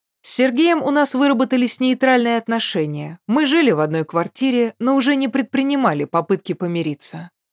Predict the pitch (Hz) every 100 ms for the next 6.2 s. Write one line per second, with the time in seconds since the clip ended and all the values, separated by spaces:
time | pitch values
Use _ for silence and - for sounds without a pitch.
0 | _ 247 320 349 349 320 180 156 175 160
1 | 170 180 180 175 160 196 214 269 - 190
2 | 175 - 208 226 269 302 - 277 277 254
3 | 175 151 143 143 151 151 156 160 - 254
4 | 254 320 311 - 160 185 208 277 226 214
5 | 202 202 202 214 196 208 180 175 170 151
6 | 143 160